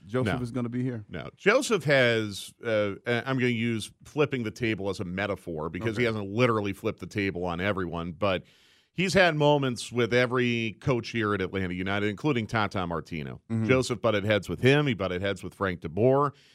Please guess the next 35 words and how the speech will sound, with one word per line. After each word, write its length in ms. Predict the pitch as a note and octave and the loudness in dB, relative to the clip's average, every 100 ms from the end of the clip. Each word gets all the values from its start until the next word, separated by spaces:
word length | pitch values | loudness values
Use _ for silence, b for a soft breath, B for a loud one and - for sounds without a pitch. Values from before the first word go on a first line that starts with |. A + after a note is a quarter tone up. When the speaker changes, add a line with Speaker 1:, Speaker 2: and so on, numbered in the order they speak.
| b _ | b _
Speaker 2:
He 80 | G2 | -4
butted 280 | G#2+ G#2 G2+ | 0 0 2
heads 280 | G#2 G2+ G2+ | 2 2 -2
with, 240 | F2+ - | -6 -2
uh, 340 | F#2+ F2 F2 | 0 0 0
Gabriel 400 | F2 G#2 G2 F#2 | 0 -2 0 -4
Heinze. 340 | D#2+ A2+ B2+ A#2+ C3+ | -2 -2 -2 0 0
Remember, 400 | A#2+ G#2+ A#2 A2+ G#2+ | 0 0 0 0 -4
he 40 | |
refused 380 | F2+ E2+ A2+ G2+ | -6 -6 -8 -8
to 60 | F2 | -10
play 320 | - G#2+ B2+ | -2 0 0
for 180 | C#3+ C3 | 0 0
him. 260 | C3+ D#3 D3+ | 0 -2 -6
Speaker 1:
Mm-hmm. 280 | A2 G#2+ G2 F#2 | -6 -4 -6 -2
Speaker 2:
Uh, 380 | G2 G2 G#2 A2 | 0 2 0 -2
now 420 | A2 A2+ A#2+ C3+ | -2 0 2 2
he, 180 | C3 A#2+ G#2+ | 2 -2 -4
he's 220 | A2+ A#2 | -6 0
had 200 | B2 A#2 | 2 2
some, 380 | - A2 G#2+ G2+ _ _ | -2 -6 -6 -8 _ _
uh, 240 | F#2+ F2+ | -2 -2
disagreements 720 | F2+ A2+ B2 A#2+ B2 B2 B2 A#2+ | -2 0 0 0 0 0 0 -2
with 180 | A#2+ - | -4 -2
Gonzalo 420 | G#2+ G#2+ G2+ F#2 | -2 0 0 -2
Pineda. 400 | F#2+ F2 E2 E2 | -6 -6 -6 -6
So 140 | B2 | -4
this 180 | C3 F3+ | -4 -4
is 100 | D#3+ | -4
nothing 320 | D#3 C#3+ C3+ | -2 0 0
new 160 | A#2+ A2 | 0 -2
for 140 | G#2+ | -4
Joseph. 440 | F#2 F#2+ F#2 A#2 G2 | -6 -4 -4 -6 -2
Joseph 400 | A#2+ C3+ C3 A2 | 0 0 -2 0
has 480 | A2+ G#2+ G#2 G2 | 2 4 2 -2